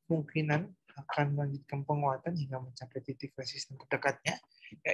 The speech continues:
ini berada di level seratus tujuh puluh, ya. Untuk resisten pertama, jika ia berhasil melanjut-, eh, melewa-, melewati garis, eh, resisten pertama di area level seratus tujuh puluh, maka yang terjadi bisa melanjutkan penguatan hingga mencapai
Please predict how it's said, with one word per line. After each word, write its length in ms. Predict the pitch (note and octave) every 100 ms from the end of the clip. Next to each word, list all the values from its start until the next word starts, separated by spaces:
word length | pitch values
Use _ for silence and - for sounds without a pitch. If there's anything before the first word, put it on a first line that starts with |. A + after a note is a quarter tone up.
| D3
ini 160 | E3+
berada 320 | D#3+ D3 C#3 C#3+
di 140 | C3+
level 280 | C3 A#2+ C#3+
seratus 600 | - C#3+ C3+ - C#3+ -
tujuh 240 | D3 D3 D3+ -
puluh, 200 | F3 D3+
ya. 160 | F#3 - _ - - _ C#3
Untuk 240 | C3+ C#3+
resisten 480 | C3 C3 C3 D3 C#3
pertama, 560 | C3 - C#3+ C3+ C4+ - _ _ - -
jika 240 | C#3+ C3+
ia 240 | C3+ C3
berhasil 400 | C3 B2+ A#2+ C#3
melanjut-, 400 | C3 B2+ B2+ C#3
eh, 240 | C3+ C3+ C3
melewa-, 480 | C3 C3+ C3 C#3 C#3+
melewati 560 | D3+ D3 D3+ C#3 - G3+
garis, 400 | D3+ C3 - - _ - _
eh, 200 | C#3+ C#3+ C#3
resisten 320 | C#3 D3 C#3+
pertama 240 | D3+ C#3+
di 160 | E3 D3
area 320 | C#3 C3+ C3
level 240 | C3 -
seratus 320 | C#3 C3 - -
tujuh 160 | C#3 D3 -
puluh, 320 | C#3+ F#3+ - - - -
maka 160 | D#3 F#3
yang 160 | F3
terjadi 320 | D#3 D3+ D3 E3+
bisa 240 | D3 - C#3
melanjutkan 480 | C3+ C3 C#3 B2+ B2+
penguatan 560 | C3+ C3+ C3+ - F#3+
hingga 320 | - _ -
mencapai 640 | B2+ B2 C#3 - G#3 G#3